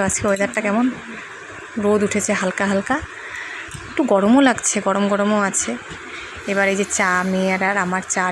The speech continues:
ঢেলে নিচ্ছি। আমরা তো লাল চাই খাই, তোমরা তো জানো লাল চা খাই আমরা। এই যে মেয়ের আর চা-, আমার চাটা ঢেলে নিলাম। এবার আমি না একটু কড়ালিকার চা খাই,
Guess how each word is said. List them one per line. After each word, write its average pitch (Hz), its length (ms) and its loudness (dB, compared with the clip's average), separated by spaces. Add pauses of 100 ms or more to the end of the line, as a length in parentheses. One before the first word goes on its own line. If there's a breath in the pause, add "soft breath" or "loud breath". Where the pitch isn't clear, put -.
ঢেলে 185 280 0
নিচ্ছি। - 380 -2 (720)
আমরা 311 180 2
তো 302 120 6
লাল 202 220 4
চাই 220 200 6
খাই, 202 180 0
তোমরা 202 240 2
তো 208 120 0
জানো 175 240 0 (280)
লাল 185 140 2 (100)
চা 190 140 2
খাই 190 160 2 (120)
আমরা। 180 220 -2 (340)
এই 202 80 -4
যে 196 60 0 (100)
মেয়ের 190 220 0
আর 180 100 -10
চা-, - 180 -6
আমার 180 240 -2
চাটা 190 260 0
ঢেলে 196 260 2
নিলাম। 233 200 2 (680 loud breath)
এবার 196 140 2 (100)
আমি 196 200 4
না 262 140 6
একটু - 140 -10 (100)
কড়ালিকার 185 560 2
চা 175 100 0 (100)
খাই, 185 160 -6